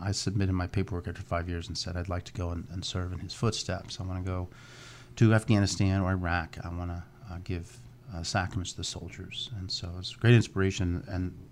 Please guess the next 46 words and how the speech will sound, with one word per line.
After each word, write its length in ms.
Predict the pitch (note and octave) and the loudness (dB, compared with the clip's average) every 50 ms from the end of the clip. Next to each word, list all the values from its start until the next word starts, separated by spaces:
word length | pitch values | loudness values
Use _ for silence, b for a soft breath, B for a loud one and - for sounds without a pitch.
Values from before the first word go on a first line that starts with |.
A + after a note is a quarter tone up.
| - - | -12 -4
wonderful 300 | G#2 G2 A2+ A#2+ G#2+ G2 | 4 8 8 8 8 6
thing 220 | - G2+ G2 G2+ | 2 2 2 2
is 60 | G2 G2 | 2 0
he's 100 | G2 - | -2 0
coming 260 | - - G#2 G2+ G#2 | 2 4 4 4 6
back. 380 | F#2+ G2+ A2 A#2 A2 - - - | 6 6 6 6 6 4 -2 -6
His, 240 | E2 F2 - - | -6 -6 -6 -6
his 320 | - G2 F#2 F2+ - - - - | -4 -2 -4 -2 -4 -8 -8 -4
ninety-five 420 | - F2+ F2 A2+ G#2 - F#2+ G2+ F#2+ | 0 4 4 4 4 4 2 2 2
percent 240 | G2 F#2+ - G2 F#2 | 0 0 2 2 2
of 80 | F#2 | 2
his 280 | F#2 F2+ - - - - B B B B B B B | 0 -2 -2 -4 -8 -10 B B B B B B B
remains 360 | - G2+ G2+ G#2 G#2+ G#2 - | 2 4 6 6 6 6 4
were 80 | G2+ F#2+ | 2 0
found, 420 | - - G2+ G#2 B2 D#3 D#3 A#2+ | 2 4 4 4 4 4 2 0
a 80 | E2+ F2 | -2 -6
skeleton. 500 | - - - G2+ G2+ A2 A2+ - B2+ G#2+ | -10 -6 -4 -2 0 0 0 0 0 -2
They're 100 | F#2 F2 | 0 0
bringing 320 | F2+ G#2 G#2 G2+ G2 F#2+ | 0 2 4 4 4 2
it 100 | F#2 - - - B B B B B | 2 -2 -8 -16 B B B B B
home. 320 | - - C3+ C#3 C#3+ C#3+ | 4 8 8 10 10 8
We're 60 | C3 G#2 | 6 4
gonna 120 | G2+ F#2+ | 2 2
have 120 | F2+ E2 | 0 -2
a 80 | D#2+ D#2+ | -4 -2
funeral 280 | - - B2+ B2 A#2+ A2+ | 4 6 6 8 8 6
mass 360 | A2+ A2 A2+ A2 - - - | 6 4 4 2 0 -2 -6
in 100 | F2+ F2+ | -6 -6
probably 240 | - - A2 G#2 F#2+ | -4 -2 -2 -2 -2
three 200 | - - A2+ G#2+ | 0 2 4 4
weeks 280 | G#2 A2 A2 - - | 4 4 2 0 -10
or 40 | - | -10
so, 320 | - - - A#2+ C#3+ D#3+ | -6 -2 0 2 2 4
and, 220 | A#2 G2 G2 F#2+ - B B B B B B B B B B B B B | 2 2 2 0 -2 B B B B B B B B B B B B B
um, 220 | - F#2 F#2 F#2 F#2 | -6 -4 -4 -2 -4
it's 120 | F#2+ - | -2 4
gonna 120 | - A#2 G#2+ | 6 6 6
be 80 | G#2 | 6
great 360 | G2 - F#2+ G2 G2+ A2+ - | 4 2 2 4 4 4 2
for 120 | - - F#2+ | 2 0 0
our 80 | G2 | 0
diocese. 520 | F#2 F#2 F2 G2+ A2 A2 - A#2+ A#2 G#2 - | 2 2 2 2 2 2 2 0 0 0 -2
He's 160 | - G2 - | -6 -6 -2
gonna 160 | - A2 G2+ | 0 0 0
be 120 | F#2+ G2 F#2+ | 2 2 0
entombed 600 | F2+ E2+ - - - A2+ A2 A2 G#2+ G2+ - | 0 -2 -4 -4 0 2 4 4 4 2 0